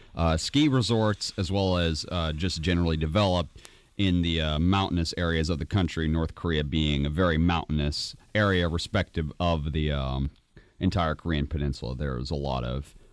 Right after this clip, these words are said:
high elevation in those areas and, uh, snowy areas. So it could be an effort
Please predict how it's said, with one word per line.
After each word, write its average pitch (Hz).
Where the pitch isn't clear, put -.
high 87
elevation 73
in 87
those 71
areas 71
and, 67
uh, 62
snowy 78
areas. 67
So 123
it 127
could 214
be 143
an 120
effort 117